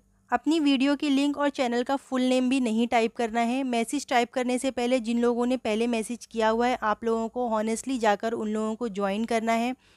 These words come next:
और वीडियो को at least टू मिनट तक के ज़रूर देखना है। उसके बाद में like, comment and subscribe करना है। अगर आप दो मिनट से कम किसी की वीडियो वॉच करते हैं और like, comment and subscribe करते हैं, तो आपका कमेंट और आपका सब्सक्राइब सब स्पैम हो जाता है,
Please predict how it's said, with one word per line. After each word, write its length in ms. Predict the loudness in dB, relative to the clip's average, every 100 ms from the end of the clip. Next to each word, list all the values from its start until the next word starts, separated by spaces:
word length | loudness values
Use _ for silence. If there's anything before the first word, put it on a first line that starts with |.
| _
और 140 | -2 0
वीडियो 360 | 2 2 2
को 140 | 2 2
at 260 | 0 -2
least 200 | -2 -6 -6
टू 160 | -4 0
मिनट 280 | 0 0 -2
तक 120 | -6
के 140 | -4 -2
ज़रूर 360 | 0 0 0
देखना 280 | 0 0 -2
है। 100 | -4
उसके 260 | -6 -8 -2
बाद 240 | 0 0
में 120 | -2
like, 320 | -2 0 -2 -2 -4
comment 280 | -4 -4 -4
and 200 | -4 -6
subscribe 460 | -10 -4 -2 -2
करना 240 | -4 -6 -6
है। 220 | -6 -12 _ _ _ _ -2
अगर 260 | 4 6 6
आप 120 | 4
दो 240 | 4 2
मिनट 280 | 4 2 0
से 120 | -4
कम 300 | -4 -2 -2
किसी 260 | -4 -6 -6
की 140 | -6
वीडियो 340 | -6 -2 0 2
वॉच 340 | 4 2 2
करते 380 | -4 -4 -2 -2
हैं 120 | -2
और 180 | 0 0
like, 280 | 2 2 0 -2
comment 320 | -2 -2 -2
and 180 | -4 -4
subscribe 500 | -6 -6 0 0 0
करते 260 | -4 -6 -4
हैं, 120 | -6
तो 100 | -4
आपका 340 | -2 -4 -2 -4
कमेंट 580 | -2 -2 0 0 -2 0
और 100 | -2
आपका 280 | -2 -4
सब्सक्राइब 600 | -6 -6 -8 -6 0 0 0
सब 340 | -4 -4 -4 -6
स्पैम 380 | -8 -4 -2
हो 140 | -2 0
जाता 300 | 0 0 0
है, 220 | -2 -4